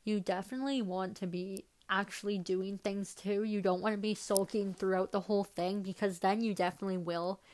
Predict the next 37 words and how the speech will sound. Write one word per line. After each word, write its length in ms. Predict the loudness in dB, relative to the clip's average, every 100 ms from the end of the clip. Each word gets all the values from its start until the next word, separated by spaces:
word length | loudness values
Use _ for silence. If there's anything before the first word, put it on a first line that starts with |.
| -20 -2
actually 520 | 0 0 -2 -2 0 0
regret 400 | -2 0 -2 0
it 220 | -2 -2
when 220 | -2 -2
you 100 | 0
get 180 | 0 0
older, 340 | -2 0 -2
because 580 | -2 -4 2 2 2 -4 -16 -20 -20 _
after 400 | 2 2 0 -2
high 240 | -2 -4
school, 440 | -4 -2 4 4 4
you 200 | 2 0
turn 300 | 0 2 2 2
eighteen, 720 | 0 0 0 2 2 0 0
like, 180 | -2 0
very 560 | 0 4 4 4 0
soon. 540 | -2 -2 0 0 -2 -6 -12 -8
And 120 | 2
then 160 | 4 6
you 140 | 4
can't 340 | 4 2 2 2
do 240 | 4 4
all 200 | 6 4
of 100 | 4
the 80 | 2
same 340 | 0 -4 -4
things 340 | -4 -4 -4 -4
that 120 | -4
you 140 | -4
could 280 | -6 -6 -4
when 140 | -2 -2
you 80 |
were 80 | -2
younger. 540 | -4 -4 -6 -4 -6 -6
So 320 | 0 2 2
definitely 800 | 2 -2 -2 -6 -4 -2 -2 -4
just 600 | 0 2 2 0 -8 -18